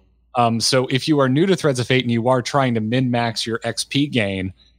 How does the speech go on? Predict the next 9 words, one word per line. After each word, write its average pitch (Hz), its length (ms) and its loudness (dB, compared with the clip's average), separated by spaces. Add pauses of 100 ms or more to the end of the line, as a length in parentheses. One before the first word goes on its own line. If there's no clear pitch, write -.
(160)
uh, 104 300 4
which 104 400 0
most 107 280 0
of 95 80 -8
us 95 220 -4 (180)
probably 92 460 -10
are, 127 320 2 (460)
uh, 113 280 2
you 135 320 0